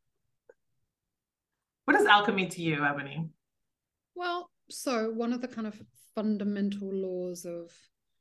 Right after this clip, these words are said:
Speaker 2: of magic or of energy work or of the universe is that we can't destroy energy. You can only transmute it,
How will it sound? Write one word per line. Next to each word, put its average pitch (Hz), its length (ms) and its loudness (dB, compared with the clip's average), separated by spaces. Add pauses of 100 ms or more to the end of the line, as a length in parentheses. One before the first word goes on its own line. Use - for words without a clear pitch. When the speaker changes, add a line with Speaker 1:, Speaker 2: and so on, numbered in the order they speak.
(160)
Speaker 2:
of - 140 -16
magic 196 500 -8
or 170 220 -14
of 160 120 -16
energy 208 320 -6
work 190 400 -10
or 165 120 -18
of 160 80 -20
the 160 80 -14
universe 180 560 -10
is 180 160 -16
that 175 240 -14
we 190 420 -6 (540)
can't 220 460 -4 (180)
destroy 185 760 -10
energy. 180 360 -10
You 269 240 -6
can 202 200 -12
only 180 800 -12 (220)
transmute 185 800 -10
it, - 160 -12